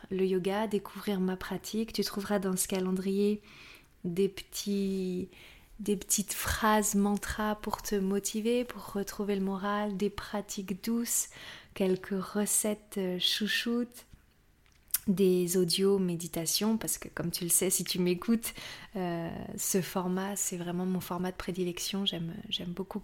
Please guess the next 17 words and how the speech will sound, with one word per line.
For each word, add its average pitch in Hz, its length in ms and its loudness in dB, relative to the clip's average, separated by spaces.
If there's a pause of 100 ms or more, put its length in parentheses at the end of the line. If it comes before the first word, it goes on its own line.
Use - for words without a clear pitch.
(120)
parler. 165 600 0
<laughs> 170 60 6 (1120)
Euh, 185 400 0
voilà, 175 240 4 (180)
donc, 202 360 4
euh, 185 500 2 (960)
donc 190 240 2
si, 285 600 4
si - 340 2
le 208 100 2
cœur 220 300 -2
t'en 196 160 0
dit, 196 420 0
que 208 80 -6
tu 202 240 2
veux 208 280 4 (960)
t'offrir 220 760 2